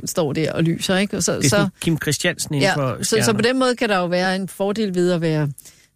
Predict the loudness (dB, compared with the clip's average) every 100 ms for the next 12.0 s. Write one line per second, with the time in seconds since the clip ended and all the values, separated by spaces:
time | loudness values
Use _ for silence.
0 | -4 -2 0 2 2 2 0 0 0 0
1 | 0 0 -2 0 -2 0 -4 -4 -4 0
2 | 0 0 -2 0 0 2 2 0 0 0
3 | 0 0 -2 0 -2 -2 -2 -2 -4 _
4 | -2 -2 0 2 2 2 2 2 2 2
5 | 0 0 -2 -4 -6 -4 -2 -2 -2 -2
6 | 0 0 0 -4 _ -10 -2 2 4 2
7 | 0 2 2 0 0 2 2 0 0 0
8 | 0 -2 -8 _ _ -14 -2 0 2 -2
9 | _ _ _ 0 2 4 2 2 2 2
10 | 0 -4 -6 0 2 4 4 2 0 0
11 | -2 -6 -4 -2 0 0 0 0 0 -2